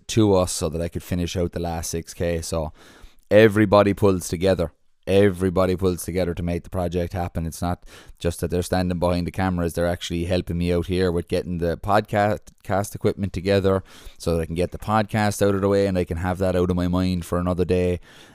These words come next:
Um, they're helping out in so many different ways. So really and truly, this is not a one-man operation. This is not a one-man, uh, show, uh, here where I'm just going out and running marathons by myself.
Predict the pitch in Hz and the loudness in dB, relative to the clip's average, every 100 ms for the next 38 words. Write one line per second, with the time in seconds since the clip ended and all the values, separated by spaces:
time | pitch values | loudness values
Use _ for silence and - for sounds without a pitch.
0 | - 87 87 87 85 73 - - 87 90 | -8 -4 -2 -2 -4 -6 -8 -8 -2 -2
1 | 87 85 82 - 80 80 80 - 73 76 | -2 -2 -2 -4 -4 -4 -6 -8 -8 -6
2 | 80 - 78 - _ - - _ - 85 | -6 -4 -4 -6 _ -20 -20 _ -4 4
3 | 104 101 101 92 - 101 92 90 85 - | 4 4 2 0 2 2 4 0 -2 -6
4 | 92 92 92 85 92 95 90 - - 85 | -6 -2 -2 -2 0 0 0 -4 -6 -4
5 | 87 92 87 85 87 87 90 - 87 87 | 0 0 2 0 0 0 -2 -2 0 0
6 | 90 87 80 87 85 92 90 87 87 87 | 0 -2 -4 -4 -4 -2 0 0 0 0
7 | 87 87 90 87 82 - _ - _ _ | -2 -2 -2 -2 -6 -10 _ -20 _ _
8 | - 87 90 85 - - 85 85 82 - | -10 -6 -4 -4 -2 2 4 4 0 -10
9 | _ _ _ - 87 85 82 73 92 87 | _ _ _ -12 -6 -4 -6 -4 0 0
10 | 80 85 85 80 87 82 85 87 87 90 | 0 -2 -2 -2 -2 -4 -4 -4 0 0
11 | 90 85 85 82 87 92 90 82 82 78 | 0 -2 -4 -2 0 0 0 -2 -6 -4
12 | 90 87 82 85 92 82 - | -2 0 -2 -2 -2 -2 -6